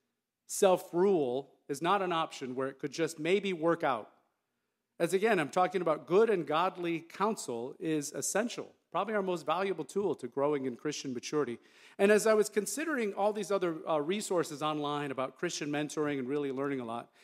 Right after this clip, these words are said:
I found this quote from a respected pastor from some time ago that I found was particularly striking.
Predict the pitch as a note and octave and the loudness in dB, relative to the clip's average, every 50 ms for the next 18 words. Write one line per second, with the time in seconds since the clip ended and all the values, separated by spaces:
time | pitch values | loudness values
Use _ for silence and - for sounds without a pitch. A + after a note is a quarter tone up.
0 | - - - - - - C4 D#4 F4+ F4+ D4 A3+ - - - F#3 F#3+ G#3 G3 - | -20 -6 -4 -4 -2 0 -2 -2 -2 -2 -2 -4 -6 -2 2 2 2 2 0 -4
1 | E3+ D#3+ D3+ C#3+ C3+ - - _ F#3 F#3 F3+ - F#3 C#3+ - - D#3 D#3+ D#3+ D#3 | -4 -2 -2 -2 -2 -4 -4 _ 0 0 0 -2 -6 -6 -2 -2 0 0 -2 -2
2 | - - C#3 - C#3+ C3 B2+ - D#3+ D#3 D3+ C#3+ - D3 C#3 B2+ B2+ A#2 C3+ C3 | -6 -8 -6 -6 -6 -6 -4 -4 -4 -4 -4 -4 -6 -6 -4 -4 -4 -2 -2 -2
3 | B2+ A#2+ A#2+ A#2+ B2 - D3+ D3 C#3+ C3+ A#2 - - - - - F3 - E3 C#3 | -2 -2 -4 -6 -6 -6 -6 -4 -4 -4 -6 -10 -12 -14 -14 -14 -10 -8 -8 -8
4 | B2+ - - - C3 B2 A#2+ - - A2 G#2+ | -8 -8 -8 -8 -8 -8 -8 -8 -10 -12 -14